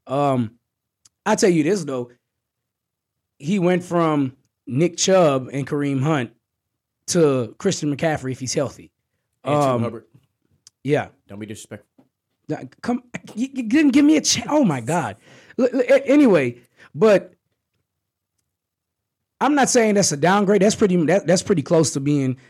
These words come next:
Speaker 1: as even as it can get. But
Speaker 2: Uh, I disagree.
Speaker 1: I, well,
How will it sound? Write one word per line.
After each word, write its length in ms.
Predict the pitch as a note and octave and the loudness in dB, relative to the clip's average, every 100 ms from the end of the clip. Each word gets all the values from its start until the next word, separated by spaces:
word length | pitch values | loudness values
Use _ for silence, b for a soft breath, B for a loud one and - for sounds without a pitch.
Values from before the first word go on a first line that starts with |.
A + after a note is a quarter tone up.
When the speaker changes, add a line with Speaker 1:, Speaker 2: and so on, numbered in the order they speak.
| b | b
Speaker 1:
as 200 | C3+ A#2+ | -8 0
even 260 | D3 C#3+ C#3+ | 0 2 0
as 140 | C3 | -2
it 80 | B2 | -6
can 160 | B2 A#2+ | -8 -4
get. 320 | C#3 C#3+ - _ _ _ _ - _ _ - - | -2 -4 -8 _ _ _ _ -20 _ _ -20 -6
But 200 | B2+ B2 | -4 -4
Speaker 2:
Uh, 340 | A#2+ A2+ G#2+ - _ - | -8 -12 -14 -18 _ -18
I 60 | |
disagree. 320 | G#2+ F2+ - - _ _ F#3+ | -18 -18 -20 -20 _ _ -14
Speaker 1:
I, 100 | - | -12
well, 520 | D#3+ D#3+ F#3 G#3 F#3 | -14 -4 0 0 -2